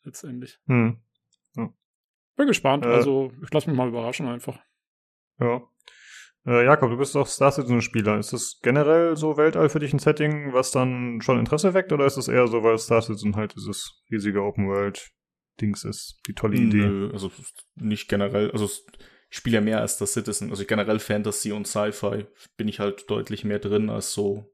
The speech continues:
Speaker 3: sag ich mal, realistische jetzt Shooter oder sowas wie ein Battlefield oder so, interessiert mich jetzt nicht so rein vom Setting her.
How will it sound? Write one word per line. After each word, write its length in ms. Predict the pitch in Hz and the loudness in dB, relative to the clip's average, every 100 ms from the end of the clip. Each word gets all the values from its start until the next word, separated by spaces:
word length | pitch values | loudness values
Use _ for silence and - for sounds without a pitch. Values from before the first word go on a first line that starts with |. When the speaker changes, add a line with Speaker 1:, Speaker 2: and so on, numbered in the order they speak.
| _ | _
Speaker 3:
sag 140 | - | -6
ich 40 | 98 | -4
mal, 140 | 92 | -2
realistische 600 | 98 101 110 - 110 - | 0 0 0 -4 -6 0
jetzt 380 | 101 98 - - | 0 0 -6 -10
Shooter 360 | - 117 110 104 | -6 -4 0 0
oder 100 | 104 | 2
sowas 260 | 104 104 | 0 -2
wie 40 | 104 | -2
ein 80 | 98 | -4
Battlefield 440 | 110 120 123 117 | -4 -4 -2 -2
oder 140 | 127 | -2
so, 140 | 107 107 | -4 -4
interessiert 360 | 107 101 110 | -6 -6 -4
mich 60 | 113 | -4
jetzt 160 | 104 - | -4 -4
nicht 140 | 120 | -6
so 260 | - 127 117 - - - _ | 0 -2 -2 -10 -20 -20 _
rein 240 | - 104 107 | -4 -2 -2
vom 240 | 104 101 | -4 -6
Setting 340 | - 107 123 | -4 -2 0
her. 260 | 120 117 | 0 -2